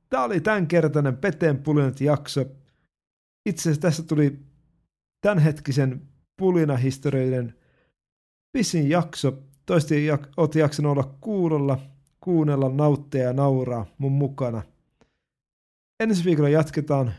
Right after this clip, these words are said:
ihan toisenlaisissa pulinoissa, joten pidä spiriitti korkealla ja anna elämän viedä.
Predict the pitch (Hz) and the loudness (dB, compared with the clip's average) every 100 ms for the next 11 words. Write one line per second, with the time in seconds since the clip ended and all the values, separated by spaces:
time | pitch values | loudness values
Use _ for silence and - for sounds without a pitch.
0 | _ _ _ 233 190 175 147 156 147 135 | _ _ _ 4 4 4 4 4 4 2
1 | 127 127 - - 147 143 131 123 117 - | 0 -4 -4 -6 0 2 2 0 -6 -6
2 | 127 - _ _ _ _ _ _ _ _ | -10 -10 _ _ _ _ _ _ _ _
3 | 139 135 143 127 101 - _ _ _ - | -4 -2 -2 -2 -4 -12 _ _ _ -8
4 | 214 190 147 95 - _ _ _ _ _ | -4 0 -2 -2 -12 _ _ _ _ _
5 | _ _ _ _ _ _ _ - 220 214 | _ _ _ _ _ _ _ -6 -2 2
6 | 196 156 151 147 180 175 156 147 143 127 | 2 2 -2 -2 2 2 2 -2 -2 -2
7 | 123 101 - _ _ _ _ _ _ _ | -4 -6 -12 _ _ _ _ _ _ _
8 | _ - 120 110 82 - _ 147 147 147 | _ -10 -8 -8 -10 -18 _ -2 0 0
9 | 156 _ _ 160 156 143 139 143 147 139 | -4 _ _ -4 -2 0 0 0 -2 0
10 | 143 120 95 85 80 - - | -2 -2 -6 -12 -12 -14 -16